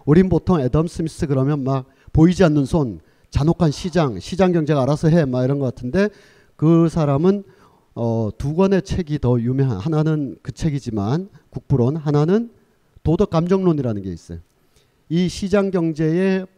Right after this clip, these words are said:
파탄적인 현상을 도덕 감정으로 이걸 제어해서, 어, 이 사회를 컨트롤할 수 있다라는, 어, 이론이었는데,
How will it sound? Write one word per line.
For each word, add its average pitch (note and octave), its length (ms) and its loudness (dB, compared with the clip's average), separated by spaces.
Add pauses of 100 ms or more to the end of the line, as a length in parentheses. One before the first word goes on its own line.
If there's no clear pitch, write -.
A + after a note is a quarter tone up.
파탄적인 G3 600 0
현상을 D#3 720 0 (300)
도덕 G3+ 300 2
감정으로 E3+ 460 2
이걸 A2+ 180 -2
제어해서, C3 920 0 (540)
어, A2 260 -6
이 A#2 200 -4
사회를 C3+ 400 -2
컨트롤할 D#3+ 500 -4
수 - 160 -8
있다라는, G2 960 -6
어, F#2+ 200 -10
이론이었는데, A2+ 1040 -4